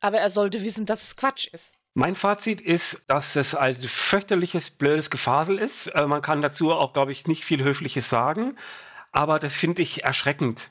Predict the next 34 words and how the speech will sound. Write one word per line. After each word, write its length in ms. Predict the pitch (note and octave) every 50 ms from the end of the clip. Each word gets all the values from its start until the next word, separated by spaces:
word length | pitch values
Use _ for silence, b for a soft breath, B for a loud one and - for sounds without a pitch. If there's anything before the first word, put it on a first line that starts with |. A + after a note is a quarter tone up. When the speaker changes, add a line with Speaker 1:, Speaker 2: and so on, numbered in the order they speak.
| _ _
Speaker 2:
wie 120 | - C3+ C3
Leute, 420 | B2+ B2+ C3 C#3+ D3+ - F3+ E3
die 240 | - - C#3+ C#3 C#3+
eine 140 | C#3 C#3 B2+
Zeitung 420 | - - C#3 E3+ F#3+ - F3+ E3+
gestalten 480 | E3 D3 - D3+ C#3+ C#3+ C#3+ C#3+ D3+ C#3
können, 260 | - C#3+ C#3 C#3+ C#3+
die 100 | C#3+ C#3
sich 180 | B2+ A#2+ -
gut 160 | - - C3 A2+
auswählen, 600 | G#2 A#2 C#3 C#3+ - - D3 D3 D3 D3 D3+ D3
ne, 200 | C3 C3+ C3 C3+
wie 80 | C3+
die 120 | B2+ B2+ B2+
sich 220 | C#3+ E3+ - -
da 220 | - A2+ C3 F3
rein 400 | F#3+ C#3+ C3 C#3 E3+ G3+ G#3 B B B B B
verrennen 480 | - - C3 B2+ D#3 G#3 B3 A3 -
können. 280 | - - B2 B2 A#2+ C3+
Und 160 | - C3 C3
es 80 | C3 -
ist 140 | D#3+ C3+
ja 120 | - C#3+ B2+
völlig 300 | - D3+ D#3 D3 C#3 C#3
offensichtlich, 720 | C3+ B2 - C3 A#2+ - F3+ F3 - - A3+ F#3+ - B B B B B B
dass 280 | - C3 A#2 - - - _ - _
er 480 | - D#3 G3 C4+ D4 A3 C3+ G#2+ - b b b b b _
die 140 | C#3 D#3 E3
Orientierung 640 | C#3 B2 B2 A#2+ B2 A#2 A#2 - D3 C#3+ D3+ E3+ F3
verloren 460 | - - C3 A#2 A2+ A2 A2 A2+ A2+
hat, 220 | C#3+ G3+ A3+ - _ _ _
nicht 240 | B2 C#3 - -
die 80 | - A#3+
Gesellschaft, 640 | G#3+ E3 A#2 A#2 G#2+ B2+ - - G3 A#3 A3+ - -